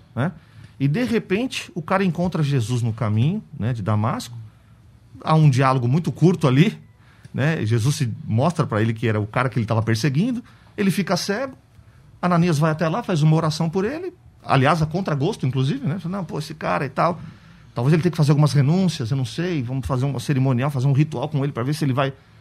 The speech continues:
Simplesmente, Jesus entrou na vida dele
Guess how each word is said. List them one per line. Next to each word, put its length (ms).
Simplesmente, 840
Jesus 380
entrou 280
na 100
vida 260
dele 420